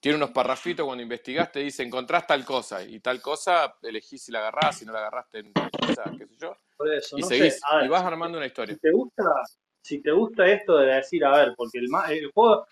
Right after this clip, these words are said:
Speaker 2: es lo más simple que puede haber, o sea, está el mapa abierto, elegí con el barquito dónde va, mirás el número que hay en ese lugar, vas al libro, lo lees, te dice qué querés hacer, eh, tirarle piedra a unos pájaros o irte,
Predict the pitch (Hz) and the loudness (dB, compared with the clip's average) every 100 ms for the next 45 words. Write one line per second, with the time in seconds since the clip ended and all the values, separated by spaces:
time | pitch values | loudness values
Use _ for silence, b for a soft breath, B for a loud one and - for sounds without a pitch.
0 | b - 185 185 143 139 160 202 - 208 | b -2 0 0 0 2 4 2 0 -2
1 | 196 160 147 170 160 160 135 127 123 175 | 0 2 4 4 4 2 0 -6 -2 2
2 | 170 180 190 123 120 - 254 - 262 269 | 2 2 2 2 0 -2 -4 -6 -6 -6
3 | 240 - - 135 147 156 214 185 147 147 | -10 -12 -4 0 0 0 0 2 4 2
4 | 151 - - 175 175 170 220 285 285 _ | 2 0 2 4 6 6 6 6 2 _
5 | _ _ 139 156 208 196 185 214 208 170 | _ _ 0 4 4 4 4 4 4 2
6 | 170 180 180 - - 160 214 294 - _ | 2 0 -4 -8 0 4 6 4 0 _
7 | 175 180 165 196 277 277 170 147 147 190 | 2 2 0 -2 -2 0 4 4 6 6
8 | 294 285 _ 160 185 - - 240 202 196 | 4 0 _ -2 -2 -4 -10 -4 0 4
9 | 175 156 165 139 120 - _ _ - 147 | 4 4 4 2 2 -6 _ _ -2 4
10 | 147 143 - 160 214 220 185 202 226 208 | 6 4 2 2 4 2 2 4 4 4
11 | 202 190 - 233 277 285 262 226 165 160 | 2 0 2 4 4 0 2 4 6 6
12 | 170 175 - 139 120 | 6 4 2 -4 -6